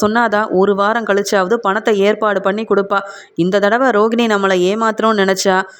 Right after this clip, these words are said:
ஆதாரத்தெல்லாம் எடுத்துட்டு ரோகிணியோட வீட்டுக்கே போயிட வேண்டிதான். அப்பதான் ரோகிணி பணம் தரலனாலும் அவளை பத்தின உண்மையை சொல்லி வசமா மாட்டி விட்ட சந்தோஷமாவது நம்மளுக்கு இருக்கும் அப்படின்னு பி ஏ தினேஷ் யோசிக்கிறாரு.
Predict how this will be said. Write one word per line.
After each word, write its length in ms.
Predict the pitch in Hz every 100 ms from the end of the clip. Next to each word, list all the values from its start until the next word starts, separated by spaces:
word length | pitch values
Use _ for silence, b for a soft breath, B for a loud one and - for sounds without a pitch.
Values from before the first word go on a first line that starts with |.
| B -
ஆதாரத்தெல்லாம் 800 | 160 208 247 233 220 220 220 214
எடுத்துட்டு 420 | 202 202 208 233
ரோகிணியோட 540 | 202 220 233 233 214
வீட்டுக்கே 360 | 196 214 226 226
போயிட 300 | 214 214 208
வேண்டிதான். 480 | 196 196 190 202 202 B B -
அப்பதான் 460 | 175 196 190 202 226
ரோகிணி 440 | 180 196 214 214
பணம் 280 | 208 190 214
தரலனாலும் 680 | 220 208 202 190 185 214 214 B B
அவளை 280 | 180 190 190
பத்தின 260 | 190 214 240
உண்மையை 420 | 196 208 233 220
சொல்லி 340 | 214 190 208
வசமா 480 | 175 202 202 196 220
மாட்டி 340 | 202 202 214
விட்ட 240 | 214 196 190
சந்தோஷமாவது 640 | 180 190 226 226 190 190 226
நம்மளுக்கு 300 | 202 196 190
இருக்கும் 340 | 185 190 202 B B B
அப்படின்னு 300 | 208 202 190
பி 260 | 185 233 226
ஏ 100 | 220
தினேஷ் 400 | 202 180 208 -
யோசிக்கிறாரு. 720 | 185 170 170 165 170 170 175